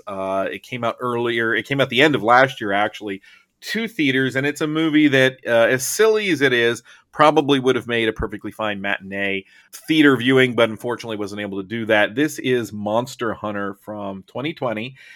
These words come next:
uh, directed by Paul W S Anderson. That,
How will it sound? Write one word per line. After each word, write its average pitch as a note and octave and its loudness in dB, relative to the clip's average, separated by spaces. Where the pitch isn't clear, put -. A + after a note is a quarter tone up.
uh, G#2+ 4
directed B2 2
by A2+ 4
Paul A#2+ -2
W C3+ 4
S A2+ 4
Anderson. A#2 2
That, A#2+ 4